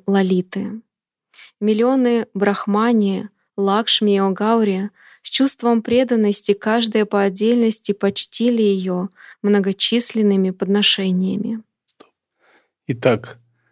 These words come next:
Speaker 2: Лалита, как отражение изначальной Трипуры, Трипурамбики —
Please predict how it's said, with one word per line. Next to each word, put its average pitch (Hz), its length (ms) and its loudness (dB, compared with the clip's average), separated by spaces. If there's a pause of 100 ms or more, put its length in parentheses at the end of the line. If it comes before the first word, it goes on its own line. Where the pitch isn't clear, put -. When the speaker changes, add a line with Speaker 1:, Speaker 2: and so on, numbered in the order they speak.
(460)
Speaker 2:
Лалита, 127 800 -2
как - 220 -2
отражение 123 880 0 (120)
изначальной 120 920 0
Трипуры, 113 720 -2
Трипурамбики — 110 1160 -2